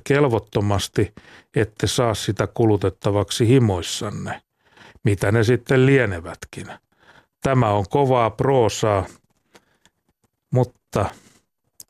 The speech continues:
totta. Jumalalle ja Kristukselle ei voi olla mieliksi, voi vain olla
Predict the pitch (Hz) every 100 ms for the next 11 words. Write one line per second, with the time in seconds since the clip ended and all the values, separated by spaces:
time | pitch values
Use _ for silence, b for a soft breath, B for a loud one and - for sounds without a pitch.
0 | _ - 95 - _ - - B B B
1 | _ _ _ _ _ _ _ - B B
2 | B B B 147 190 180 131 110 104 98
3 | - 120 107 131 131 - 101 - - 98
4 | 95 95 - - - 131 107 104 107 110
5 | 110 113 123 107 90 87 - - 90 _
6 | b b b b 127 123 104 117 120 113
7 | 117 101 98 -